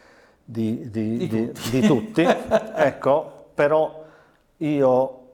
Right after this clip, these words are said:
Speaker 1: ehm, sostengo che chi lavora con noi è un professionista e deve essere un professionista, deve fare benissimo il suo lavoro che riguarda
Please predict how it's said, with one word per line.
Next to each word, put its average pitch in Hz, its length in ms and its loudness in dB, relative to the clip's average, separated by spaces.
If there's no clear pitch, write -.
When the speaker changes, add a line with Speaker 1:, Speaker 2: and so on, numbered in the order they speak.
Speaker 1:
ehm, 120 640 -4
sostengo 120 840 -2
che 127 320 0
chi - 180 -6
lavora 117 680 -2
con 110 220 -6
noi 117 400 0
è 123 380 -4
un 139 240 -4
professionista 104 880 -10
e 127 160 -4
deve 107 180 -10
essere 101 260 -14
un 95 80 -16
professionista, 92 880 -12
deve 123 240 -2
fare 110 280 -2
benissimo 107 800 -6
il 95 40 -16
suo - 160 -8
lavoro 110 400 -2
che 104 120 -10
riguarda 104 460 -6